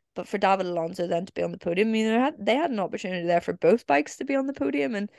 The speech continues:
that's a really, really strong weekend, and hopefully Yamanaka can bounce back from that and start strong in Le Mans too.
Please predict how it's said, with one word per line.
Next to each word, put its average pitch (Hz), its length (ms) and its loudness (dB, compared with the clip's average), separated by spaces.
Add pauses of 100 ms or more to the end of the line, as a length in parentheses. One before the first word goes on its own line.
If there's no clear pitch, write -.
(500)
that's 226 180 6
a 247 80 2
really, 190 260 2
really 180 200 -2
strong 175 380 0
weekend, 214 640 -2
and 185 280 -8 (460)
hopefully 190 520 2
Yamanaka 175 600 0
can 196 180 -10
bounce 175 280 -2
back - 340 -4
from 208 220 -8
that 226 280 -6
and 170 340 -8
start - 540 -4
strong 190 320 -8
in 185 160 -6
Le 185 80 -4
Mans 190 400 -2
too. 240 260 -2